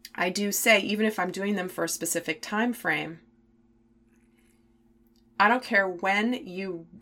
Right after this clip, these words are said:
listen, if it feels like a personal reading,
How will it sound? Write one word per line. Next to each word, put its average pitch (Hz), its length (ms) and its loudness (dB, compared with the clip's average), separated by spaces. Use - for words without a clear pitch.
listen, 190 540 0
if 175 220 -6
it - 220 -4
feels 240 300 2
like 240 140 0
a 190 60 -2
personal 185 580 -4
reading, 165 480 -4